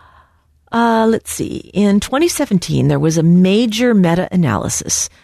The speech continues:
that sh-, that was published in the New England Journal of Medicine, and it shows, uh, and it showed that there was no decline in fracture risk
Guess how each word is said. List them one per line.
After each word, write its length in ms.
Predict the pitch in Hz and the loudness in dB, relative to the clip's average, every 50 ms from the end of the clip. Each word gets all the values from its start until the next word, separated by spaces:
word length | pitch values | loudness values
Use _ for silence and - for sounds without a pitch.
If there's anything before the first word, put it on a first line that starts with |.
| _ _ - | _ _ -6
that 160 | 170 165 160 | -4 -4 -2
sh-, 260 | - - - - - - | -2 -2 -2 -4 -4 -2
that 120 | - 170 | -2 -2
was 140 | 123 175 160 | 0 -2 -2
published 440 | - - 175 165 165 180 175 - - | -2 -2 -2 0 0 0 0 0 2
in 80 | 185 180 | 2 4
the 80 | 180 | 4
New 240 | 175 170 151 143 147 | 6 4 4 4 4
England 320 | 165 175 190 208 233 208 | 2 2 0 0 0 0
Journal 360 | 175 165 151 151 165 180 208 262 | 0 0 0 0 0 0 0 0
of 120 | 294 269 | -2 -2
Medicine, 580 | 170 123 104 - 120 - - 110 113 160 226 233 _ _ _ - - - - - _ _ _ _ | -2 -2 -2 -4 -6 -6 -6 -2 -2 -2 -2 -2 _ _ _ -20 -20 -20 -20 -20 _ _ _ _
and 440 | - 165 165 160 160 160 160 160 - - _ _ _ _ _ | -2 0 0 2 2 2 2 0 -2 -4 _ _ _ _ _
it 220 | - 160 160 - - | -2 0 0 0 -2
shows, 800 | - - - 185 160 156 156 156 151 151 156 156 156 - - - - | -4 -2 0 2 2 4 4 4 4 4 2 0 0 -4 -6 -6 -4
uh, 260 | 143 147 143 139 135 135 - _ _ _ _ _ - - _ _ _ | -2 0 0 0 0 -2 -4 _ _ _ _ _ -20 -20 _ _ _
and 160 | - 160 165 160 | -4 -2 -2 -2
it 100 | - - | -2 -4
showed 440 | - - 202 180 180 175 165 147 | -2 0 2 2 2 2 0 -2
that 100 | - 147 | -4 -6
there 100 | - 165 | -6 -2
was 180 | 139 147 151 147 | -2 0 0 2
no 200 | 156 165 214 269 | 2 2 2 2
decline 440 | 247 285 - - - 208 202 202 190 | 0 -2 -4 -4 -2 -2 0 0 0
in 120 | 160 151 | -2 -2
fracture 580 | 156 - - 196 196 220 226 - - - 220 185 | -4 -4 -2 -2 -2 -2 -2 -4 -4 -2 -2 0
risk 480 | 156 160 139 127 117 - - - - | 0 0 0 0 -2 -4 -6 -10 -16